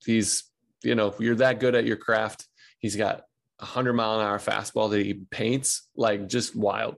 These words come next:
Um, game four, David Peterson looking to have a bounce back. He's had kind of a rough, still has a nice three point six E R A against the return of game one. We don't know. Another to be determined.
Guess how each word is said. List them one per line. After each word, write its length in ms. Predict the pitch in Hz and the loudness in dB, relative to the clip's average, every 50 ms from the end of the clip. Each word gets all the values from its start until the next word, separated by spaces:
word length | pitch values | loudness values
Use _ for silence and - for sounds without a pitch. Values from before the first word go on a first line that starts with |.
| _ - - - - - - - - - - - - _ - | _ -20 -20 -20 -20 -20 -20 -20 -20 -20 -20 -20 -20 _ -2
Um, 560 | - 123 127 120 120 120 120 117 113 113 - _ _ _ _ _ _ _ _ - | 0 2 2 4 4 4 4 2 2 0 -4 _ _ _ _ _ _ _ _ 2
game 220 | 143 175 208 220 | 4 4 4 4
four, 540 | - - - 175 196 208 156 85 - - - _ _ _ _ _ _ _ _ _ _ _ _ _ _ - | 2 2 4 6 6 6 6 4 2 -4 -16 _ _ _ _ _ _ _ _ _ _ _ _ _ _ 2
David 320 | 143 170 196 202 185 139 | 2 4 4 2 2 -2
Peterson 480 | - 170 220 240 233 - - 156 117 113 | -2 -2 0 0 0 0 0 0 2 2
looking 220 | 123 123 151 143 | 2 2 2 2
to 60 | 139 | 2
have 180 | 135 143 143 131 | 2 2 0 0
a 40 | 123 | 0
bounce 360 | 113 123 123 151 196 185 - | 0 0 2 2 0 -2 -2
back. 280 | - 120 101 - - - | -2 -2 -2 -4 -6 -8
He's 140 | - 113 - | -6 -4 0
had 200 | 131 127 127 - | 0 0 0 0
kind 140 | 147 131 135 | 0 0 0
of 60 | 127 | 2
a 60 | 123 | 2
rough, 280 | 127 160 202 202 143 - | 2 4 4 2 2 0
still 240 | - - 147 151 151 | -2 0 2 2 4
has 200 | 156 151 139 151 | 4 2 2 2
a 40 | |
nice 300 | 147 147 160 165 156 - - _ _ _ _ | 0 2 2 0 0 -2 -6 _ _ _ _
three 160 | - 143 151 | 0 2 2
point 260 | 151 151 160 151 143 135 | 2 2 0 0 0 0
six 240 | - 156 143 - - | 0 -2 -2 -2 0
E 140 | - 147 147 | 2 4 4
R 160 | 143 147 147 | 6 6 6
A 220 | 147 139 123 - - | 6 4 4 2 0
against 520 | - 123 107 135 151 151 143 - - - _ - - - _ _ _ _ _ _ _ _ - | -2 0 2 4 2 2 2 0 -4 -8 _ -20 -20 -20 _ _ _ _ _ _ _ _ -8
the 160 | - 120 123 | -2 0 2
return 420 | 123 127 123 - 143 147 151 160 | 2 0 0 0 0 2 4 4
of 120 | 151 131 107 | 4 4 4
game 260 | 131 139 143 147 139 | 4 2 4 4 6
one. 280 | 131 143 180 220 233 180 | 4 4 4 4 4 4
We 120 | 139 147 | 4 4
don't 160 | 208 240 190 | 4 4 2
know. 300 | 113 101 110 139 156 151 - | 2 2 2 0 0 -2 -2
Another 360 | - 120 123 139 151 175 175 | -2 2 2 4 4 4 2
to 220 | - - 202 208 196 | 2 2 0 2 2
be 160 | 202 226 233 | 2 0 0
determined. 600 | 202 202 190 226 240 311 339 269 117 110 107 | -2 -2 0 0 2 2 2 2 0 0 -4